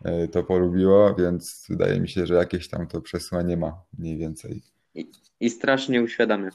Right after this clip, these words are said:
Speaker 1: No, właśnie, to, że to się zmienia i ludzie, no,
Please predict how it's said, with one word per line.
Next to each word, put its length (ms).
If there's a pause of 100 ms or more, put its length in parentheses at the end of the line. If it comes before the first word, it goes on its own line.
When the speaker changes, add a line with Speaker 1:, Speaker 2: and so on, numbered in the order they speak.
(140)
Speaker 1:
No, 420 (400)
właśnie, 380 (180)
to, 80
że 100
to 80
się 160
zmienia 460 (640)
i 180
ludzie, 340 (540)
no, 440